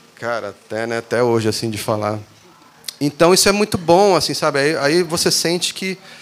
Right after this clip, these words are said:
acho que é, é mais esse cuidado, assim, sabe? Se você for lá, né, eu jamais poderia ter escrito da minha cabeça.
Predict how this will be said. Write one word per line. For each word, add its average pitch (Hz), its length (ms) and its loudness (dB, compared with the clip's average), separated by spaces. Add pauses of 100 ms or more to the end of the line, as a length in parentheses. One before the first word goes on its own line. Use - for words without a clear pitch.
(340)
acho 180 200 0
que 202 100 0
é, 208 200 -2
é 180 40 0
mais 196 240 2
esse - 180 -4
cuidado, 170 600 0
assim, 143 120 -2
sabe? 151 220 -6
Se 170 60 -8
você 170 280 -2
for 233 240 -2
lá, 143 380 2 (300)
né, 147 220 0
eu 151 120 0
jamais 185 340 0
poderia 147 300 -2
ter 147 80 -6
escrito 135 260 -8
da 139 80 4
minha 127 140 2
cabeça. 104 600 -6